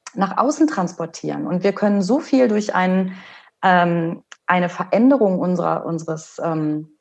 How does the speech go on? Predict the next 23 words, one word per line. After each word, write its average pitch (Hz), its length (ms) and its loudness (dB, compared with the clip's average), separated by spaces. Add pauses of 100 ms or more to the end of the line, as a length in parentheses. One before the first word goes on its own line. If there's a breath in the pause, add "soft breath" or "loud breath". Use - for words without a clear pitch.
(180)
Denkens, 208 520 4
unseres 165 300 -6
Mindsets 185 580 -2
erreichen. 160 720 -4 (240)
Ja, 160 180 -8
und 170 360 -8
das 185 200 0
können 247 240 4
wir 240 80 2
üben. 233 340 0
Das 156 140 -6
ist - 240 -6
also 180 280 0
keine 202 340 0
Sache, 214 220 0
die 196 100 -2
nur 202 200 2
jemand 208 340 0
kann, 208 240 -2
der 190 100 2
positiv 214 480 0
eingestellt 160 480 -2
ist, 185 160 0